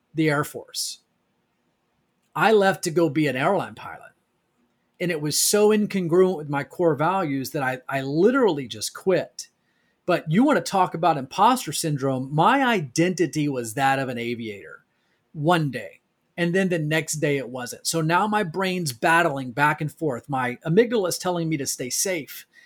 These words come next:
And it's trying to do things to keep me so small. Go get another airline job. Go, uh, go fly for a living because that's what you know how to do. So when you can become present to it. Now you can allow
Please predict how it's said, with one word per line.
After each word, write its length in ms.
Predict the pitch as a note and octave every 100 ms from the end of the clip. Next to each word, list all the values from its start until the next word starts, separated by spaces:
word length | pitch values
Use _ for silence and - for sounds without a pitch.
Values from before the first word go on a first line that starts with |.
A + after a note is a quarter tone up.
| - -
And 100 | F3
it's 140 | E3+
trying 380 | - - G#3+ B3+
to 60 | A3+
do 280 | D3+ G3+ F#3
things 300 | G#3 F3 -
to 80 |
keep 260 | D#3+ A#3 F#3
me 120 | F#3
so 280 | D3+ A#3 G#3 -
small. 400 | - A3+ G3+ C#3+
Go 120 | F3
get 140 | F#3+
another 260 | F#3 E3 D3+
airline 360 | F3+ F3 D#3
job. 420 | C3+ C#3 B2 A#2+ -
Go, 420 | D#3+ D#3+ D#3 D3
uh, 280 | - C#3 C3
go 160 | C3 D3
fly 440 | - F3 F3 E3+
for 160 | E3 D#3
a 40 |
living 220 | C#3+ C3+
because 240 | B2+ C#3 B2+
that's 220 | C#3+ C3+
what 200 | C#3+ -
you 80 | B2+
know 140 | B2
how 120 | A#2+
to 100 | A2+
do. 280 | G#2 A2 G#2 _ _ _ _ _ _
So 380 | - F#3 E3 - _ -
when 200 | E3+ E3
you 120 | E3+
can 220 | F#3 E3
become 420 | D3 C#3+ E3 D3
present 440 | C3+ G#3+ G3+ D3+ B2+
to 200 | C#3 A2
it. 120 | - _ _ _ -
Now 220 | D#3+ F3+
you 160 | G#3 G#3+
can 160 | G3+
allow 600 | G3 E3+ D#3+ D3+ D3+ D3